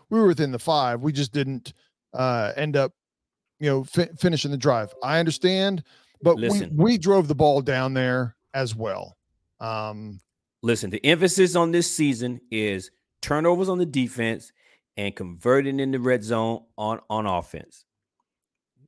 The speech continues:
Speaker 2: We drive, we have a fifteen play, seventy-two yard. In fact, it took nine minutes, which is a hell of a drive. We wound up with a field goal against the Baltimore backup defense.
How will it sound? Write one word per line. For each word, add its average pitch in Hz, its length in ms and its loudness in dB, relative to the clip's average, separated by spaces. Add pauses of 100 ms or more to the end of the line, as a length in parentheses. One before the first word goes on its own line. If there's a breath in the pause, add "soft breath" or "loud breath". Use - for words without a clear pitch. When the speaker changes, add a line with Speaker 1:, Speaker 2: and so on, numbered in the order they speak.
(120)
Speaker 2:
We 95 160 -4
drive, 101 520 2
we 110 140 -2
have 98 120 -2
a 85 80 -10
fifteen 165 640 0
play, 135 340 0
seventy-two 135 560 -4
yard. 110 420 0
In 98 100 -12
fact, 117 280 -4
it 101 100 -16
took 120 120 -4
nine 117 540 -4
minutes, 127 440 -4 (580)
which - 160 -14
is 82 140 -12
a - 40 -10
hell 202 280 6
of 202 80 2
a 202 60 -2
drive. 143 480 -2 (680)
We 90 120 -20
wound 101 260 -8
up 110 80 -8
with 117 100 -10
a 110 40 -14
field 95 320 -16
goal - 200 -20 (1080)
against 107 480 -6 (100)
the 101 100 -10
Baltimore 101 600 -4
backup 87 640 -10 (1160)
defense. - 560 -20